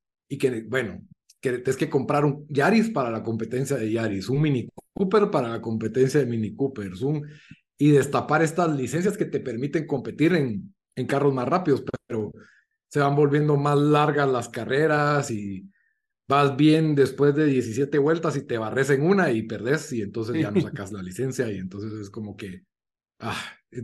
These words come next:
Speaker 1: tenías que tener un memory card grande con espacio, ir, no sé si se acuerdan de los memory cards
Speaker 2: Sí.
Speaker 1: todavía, <laughs> pero era,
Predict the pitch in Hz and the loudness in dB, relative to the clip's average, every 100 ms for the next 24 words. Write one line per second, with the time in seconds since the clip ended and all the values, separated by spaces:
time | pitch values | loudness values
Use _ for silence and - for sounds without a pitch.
0 | - 127 135 135 - 143 139 139 135 143 | -8 -2 -2 -4 -4 0 2 0 0 0
1 | 147 139 117 127 123 113 139 151 147 143 | 2 2 2 0 -2 -2 0 0 0 0
2 | 113 104 101 135 143 147 139 131 110 120 | -2 -6 -6 -2 -2 2 2 2 2 -2
3 | 120 - _ - 131 139 131 120 139 139 | -4 -16 _ -6 -2 2 2 0 0 0
4 | 110 101 98 113 123 101 90 131 131 117 | -2 -4 -4 -4 -4 -6 -4 -4 -4 -4
5 | 123 151 - 185 196 185 185 - 139 _ | -2 -2 0 -2 -2 -2 -2 -4 -10 _
6 | _ - _ _ _ _ - 120 123 104 | _ -20 _ _ _ _ -12 -6 -4 -4